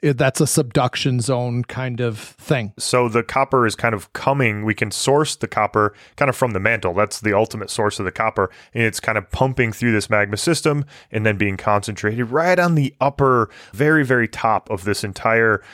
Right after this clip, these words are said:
Speaker 2: sort of system that traverses the crust. And Bingham Canyon mine in Utah is, this is an interesting statistic. It's the largest man-made excavation ever, and it has been producing copper since nineteen oh six. And Chris,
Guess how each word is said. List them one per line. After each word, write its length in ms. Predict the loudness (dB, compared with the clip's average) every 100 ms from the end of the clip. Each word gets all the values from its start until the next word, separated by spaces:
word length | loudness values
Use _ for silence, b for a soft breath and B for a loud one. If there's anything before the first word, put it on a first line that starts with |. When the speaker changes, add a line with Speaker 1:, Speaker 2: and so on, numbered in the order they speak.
| B
Speaker 2:
sort 200 | B -6
of 60 | -4
system 520 | -2 -2 0 -2 -2
that 260 | 0 -2 -2
traverses 580 | -2 2 2 0 -4 -8
the 100 | -8
crust. 460 | -2 -2 -2 -4
And 180 | -2 -2 B B B
Bingham 300 | -2 0 0
Canyon 380 | 0 0 0 0
mine 200 | 2 2
in 120 | 2
Utah 400 | 0 2 2 2 2
is, 260 | 0 0 -4 B B
this 160 | -2 0
is 140 | 0
an 80 | 0
interesting 480 | -2 -4 -8 -10 -10
statistic. 580 | -8 -6 -6 -6 -6 -8 B B -4
It's 200 | -2 0
the 100 | 0
largest 560 | 2 2 2 0 -2
man-made 600 | -2 0 2 2 2 0 -2 -6
excavation 880 | -6 -4 -4 -2 0 0 -2 -4 -6 _ -4
ever, 320 | -4 -4 -10 _ b b
and 120 | 0 2
it 160 | 2
has 160 | 0 2
been 180 | 0 0
producing 540 | -2 0 0 0 -4
copper 360 | 0 -2 0 -2
since 280 | -4 -8 -2
nineteen 380 | -2 -2 -4
oh 80 | -4
six. 520 | -4 -2 -2 -2 -4 -4
And 140 | -4
Chris, 360 | 0 0 0 -4